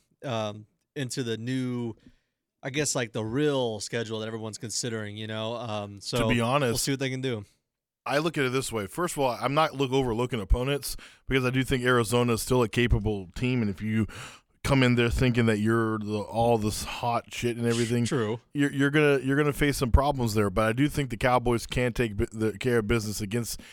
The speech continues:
Speaker 2: Arizona and against the, the Patriots. I do believe this schedule, though, once you start with the forty-niners and look down the list, everybody, not only that, but mostly everybody in your division outside the Giants probably can be trouble because I think s-, the, the Washington Commanders showed you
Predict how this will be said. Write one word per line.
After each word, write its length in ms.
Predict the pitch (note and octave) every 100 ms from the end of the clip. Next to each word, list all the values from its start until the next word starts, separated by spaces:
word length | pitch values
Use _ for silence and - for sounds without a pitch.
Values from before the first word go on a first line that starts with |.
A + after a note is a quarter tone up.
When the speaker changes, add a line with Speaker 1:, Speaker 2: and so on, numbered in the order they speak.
| -
Speaker 2:
Arizona 480 | - C#3+ C#3+ B2+ B2
and 100 | A#2
against 260 | G#2+ A2+ -
the, 160 | G2 -
the 80 | G#2
Patriots. 560 | F#2+ C3 A#2 G#2 F2+ - _ _ _
I 140 | A2+ C3
do 180 | C#3 E3
believe 280 | C3+ C3 A2+
this 140 | A2+
schedule, 460 | - - C#3+ B2 A2+
though, 240 | A2 G#2
once 280 | F#2+ C#3+ D#3+
you 60 | G#2+
start 220 | - C3+
with 80 | B2
the 100 | G#2+
forty-niners 760 | G2 C3+ B2+ A2 A#2 C3+ B2+ -
and 80 | A2+
look 140 | B2
down 200 | B2 B2
the 60 | G#2+
list, 380 | G2 C3 C#3 - - - _ _
everybody, 640 | - E3 D3+ C#3 B2+ A#2 - G#2+
not 200 | C3 E3+
only 200 | E3 C#3+
that, 200 | C3+ C#3+
but 140 | B2
mostly 340 | A#2+ D#3 D3+ C3+
everybody 300 | C#3 C#3 C3
in 40 |
your 80 | A#2
division 460 | G#2+ A#2 C3+ A#2 A2
outside 380 | A#2 A2 B2
the 60 | G#2+
Giants 500 | F#2 A#2 B2 G#2+ F#2+
probably 460 | - G#2 G2 G#2+ A2 - - -
can 220 | B2+ A2
be 240 | A#2 A#2+
trouble 480 | G#2 - C#3+ A2+ F2
because 240 | D#2+ A#2+
I 80 | B2
think 140 | C3 B2
s-, 180 | - -
the, 240 | A#2 A#2
the 200 | G#2 A2+ - -
Washington 540 | A2 A2+ C3 - C3+
Commanders 440 | B2 B2 B2+ C3+ B2
showed 280 | - B2+ A#2+
you 240 | C3 B2+